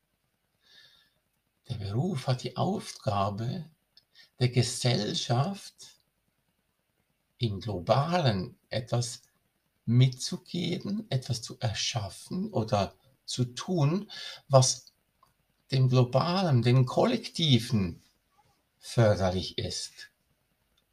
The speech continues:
So wie ein, ein Ameisenvolk. Jede Ameise weiß genau, was sie zu tun hat.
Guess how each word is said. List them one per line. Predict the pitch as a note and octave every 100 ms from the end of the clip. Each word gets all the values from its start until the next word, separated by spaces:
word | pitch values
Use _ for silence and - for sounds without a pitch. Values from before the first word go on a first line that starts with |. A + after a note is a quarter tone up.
| _ _
So | - D3
wie | F3+
ein, | F3+ F3+ - - - - - _ _ _ _ _ _ _ _ _ _ _
ein | F3 F3 -
Ameisenvolk. | C3 C#3+ D#3+ D#3 C#3 B2+ A2 - A2 G2+ F#2 - - - - _ _ _ _ _ _ _ _ _
Jede | A#2 E3 G3 G3+ F#3 F#3+
Ameise | A2+ A2 A2 A2 A2+ A2 C3 A#2
weiß | G#2 G#2 -
genau, | C#3 C3+ E3+ A#3
was | - F#3+
sie | F3+
zu | F#3
tun | F3+ - F#3+ C#3+
hat. | B2 F#3